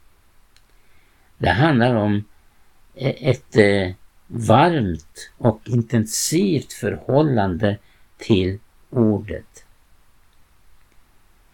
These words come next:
Och, eh, vi får också,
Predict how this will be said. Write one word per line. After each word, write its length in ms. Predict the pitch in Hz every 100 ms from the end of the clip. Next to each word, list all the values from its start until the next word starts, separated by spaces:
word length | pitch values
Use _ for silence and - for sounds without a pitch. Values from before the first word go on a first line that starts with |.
| - - _ _
Och, 420 | - 139 127 - 135
eh, 360 | 123 120 104
vi 160 | 92 120
får 220 | - 123
också, 600 | 156 151 - 117 110 104